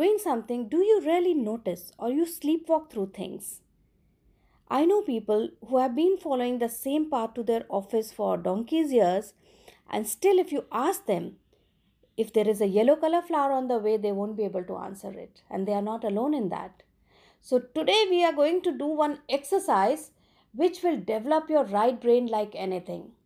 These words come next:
It is very simple and it is extremely exciting. So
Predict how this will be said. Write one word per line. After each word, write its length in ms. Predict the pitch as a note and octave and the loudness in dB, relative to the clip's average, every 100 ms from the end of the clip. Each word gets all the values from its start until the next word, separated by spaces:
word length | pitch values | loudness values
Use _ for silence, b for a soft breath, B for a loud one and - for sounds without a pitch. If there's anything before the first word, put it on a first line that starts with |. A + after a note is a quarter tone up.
| b b b b | b b b b
It 180 | - G3 G3+ | -6 -2 -2
is 100 | E3 | 0
very 220 | G#3 D4 F#4 G4+ | 4 4 4 2
simple 340 | F4 G4+ A4+ B4 _ _ _ | 2 2 0 -2 _ _ _
and 180 | G#3 G#3+ | -10 -8
it 60 | G#3 A#3 | -8 -10
is 100 | - _ A#3+ | -12 _ -18
extremely 600 | - - - E4+ E4+ C#4+ | -18 -16 0 2 4 2
exciting. 580 | G3 - F#3+ F3+ F3+ - _ _ _ _ _ _ _ _ | 0 -4 -6 -6 -10 -16 _ _ _ _ _ _ _ _
So 240 | - G#3 | -16 -12